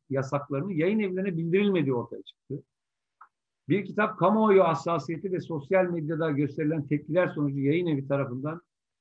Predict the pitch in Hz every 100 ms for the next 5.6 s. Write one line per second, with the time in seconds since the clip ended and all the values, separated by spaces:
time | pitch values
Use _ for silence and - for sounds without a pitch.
0 | _ _ _ _ _ _ _ _ _ _
1 | _ _ _ _ _ _ _ _ _ 127
2 | 151 165 151 143 135 135 135 - 135 -
3 | 123 117 110 101 123 - _ _ _ _
4 | _ _ _ 156 185 185 180 190 208 175
5 | - 143 123 139 160